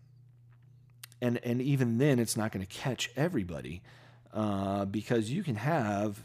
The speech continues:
mental health problems that are not apparent to somebody who is providing a mental health evaluation. That doesn't necessarily mean that,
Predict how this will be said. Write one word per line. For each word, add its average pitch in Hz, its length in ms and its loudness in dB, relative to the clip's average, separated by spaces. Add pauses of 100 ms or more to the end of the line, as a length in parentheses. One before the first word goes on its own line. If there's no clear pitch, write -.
mental 117 280 0
health 147 200 2
problems 95 640 -2
that 104 160 -2
are 104 80 -2
not 117 260 0
apparent 123 540 -2
to 101 560 0 (720)
somebody 113 460 2
who 113 220 4
is 101 140 0
providing 107 480 2
a 95 40 -2
mental 104 220 -2
health 151 220 -2
evaluation. 87 640 -4
That 92 80 -4
doesn't 110 300 -2
necessarily 107 640 -2
mean 101 400 0
that, 87 340 -6